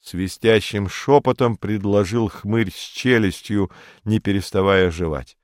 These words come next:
«Помолчите, коллеги», сказал удивительный мужчина, выбрасывая из трубки кольцо синего дыма, и снова обратился к Генке.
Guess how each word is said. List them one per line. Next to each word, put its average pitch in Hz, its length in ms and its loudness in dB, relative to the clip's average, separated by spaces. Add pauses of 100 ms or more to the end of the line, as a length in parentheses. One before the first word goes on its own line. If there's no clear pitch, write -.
(1200)
«Помолчите, 175 1000 0
коллеги», 73 800 0 (540)
сказал 101 460 2
удивительный 98 580 0
мужчина, 120 600 2 (420)
выбрасывая 117 840 4
из - 160 -6
трубки 127 500 -2
кольцо 110 540 -2
синего 101 440 0
дыма, 131 260 4
и 120 60 2
снова 123 480 4
обратился 117 540 2
к 113 100 -4
Генке. 92 440 0